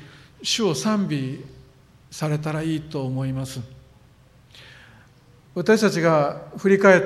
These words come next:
て、今日詩編百三編の御言葉、主が良くしてくださったことを何一つ忘れるなという御言葉を読みましたけれども、私たちが人生を振り返って、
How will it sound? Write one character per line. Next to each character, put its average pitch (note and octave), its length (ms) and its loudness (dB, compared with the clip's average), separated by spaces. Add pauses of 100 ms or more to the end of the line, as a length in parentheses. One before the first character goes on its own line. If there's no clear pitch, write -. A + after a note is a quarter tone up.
て、 D#3 140 -2
今 D3+ 420 0
日 - 60 -10
詩 - 140 -4
編 D#3+ 180 0
百 D3+ 180 0
三 E3+ 240 0
編 D3 180 -4
の C3+ 80 -2
御 C3+ 120 -2
言 C3+ 260 -8
葉、 C3 100 -4
主 C3 160 -6
が C#3+ 140 0
良 D3+ 120 0
く D3+ 140 -6
し C#3+ 60 -10
て C#3+ 120 -8
く D3 100 -8
だ C3+ 100 -4
さ C3 140 -8
っ - 80 -10
た C3 100 -14
こ B2+ 120 -14
と D#3 140 -12
を D3 400 -8 (460)
何 E3+ 240 0
一 D#3+ 180 -2
つ C#3+ 140 -10
忘 C#3 280 -4
れ D#3+ 100 2
る D#3 100 0
な C#3+ 220 -4
と C#3+ 180 -10
い C3+ 60 -4
う C3+ 160 -2
御 C3+ 100 -4
言 C3+ 160 -6
葉 C3+ 60 -2
を C3+ 40 0
読 C3+ 140 -2
み D3 100 -4
ま F#3 140 -2
し F#3 80 -10
た C#3+ 120 -6
け C#3 120 -8
れ B2+ 80 -8
ど C#3+ 120 -14
も、 D#3+ 320 -10 (800)
私 A3 240 2
た G#3+ 120 2
ち E3 120 -6
が D3+ 440 -2 (800)
人 G#3 220 4
生 F#3+ 180 4
を D#3 100 4
振 D#3 120 0
り E3 100 2
返 E3 220 2
っ - 20 -4 (140)
て、 C#3+ 420 -6